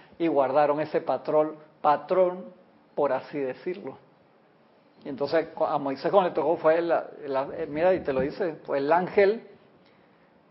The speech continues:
el gran ángel de la zarza ardiente. Según está registrado, la zarza ardiente denota su radiación.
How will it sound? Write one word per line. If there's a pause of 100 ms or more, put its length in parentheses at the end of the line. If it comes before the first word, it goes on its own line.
(140)
el
gran
ángel
de
la
zarza
ardiente.
Según
está
registrado,
la
zarza
ardiente
denota
su
radiación.